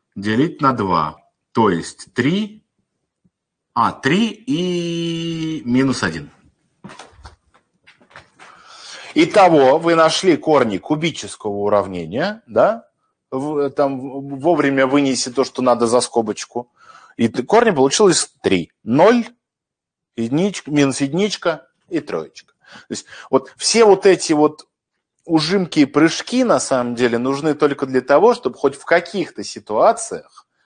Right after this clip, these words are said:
он получилось решать уравнение в степени выше второй. Хоть когда-то.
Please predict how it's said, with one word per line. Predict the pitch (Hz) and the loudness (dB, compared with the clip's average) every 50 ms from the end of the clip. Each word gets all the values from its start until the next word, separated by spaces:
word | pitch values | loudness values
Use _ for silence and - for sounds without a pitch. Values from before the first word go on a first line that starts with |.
| _ _ _ _ _ _ _ _ _ | _ _ _ _ _ _ _ _ _
он | - 120 123 123 120 | -6 -4 -4 -4 -2
получилось | 127 135 131 131 123 - - - 208 226 226 190 151 - | 0 0 2 0 0 -4 -6 -6 -4 -2 -2 -2 -4 -4
решать | 139 131 123 - 151 160 180 - - | -6 -6 -4 0 0 0 0 2 0
уравнение | 135 123 120 117 120 120 127 143 156 147 143 131 | 2 2 2 2 2 -2 -4 -4 -2 0 2 0
в | 117 113 117 | 0 0 -6
степени | - - - 131 127 127 143 139 131 | -10 -8 -6 -6 -6 -6 -6 -8 -6
выше | 113 104 113 110 - - | -6 -4 -6 -6 -6 -10
второй. | 110 - - 107 101 95 90 80 69 65 - _ _ _ _ _ _ _ _ _ _ _ _ _ _ _ _ _ _ _ | -16 -8 -2 -2 -2 -2 -2 -6 -8 -12 -16 _ _ _ _ _ _ _ _ _ _ _ _ _ _ _ _ _ _ _
Хоть | _ 131 135 131 - | _ -2 -2 -2 -2
когда-то. | - 135 127 120 117 104 107 95 82 - - - - | -2 -2 -2 -2 0 2 2 2 2 0 -6 -14 -20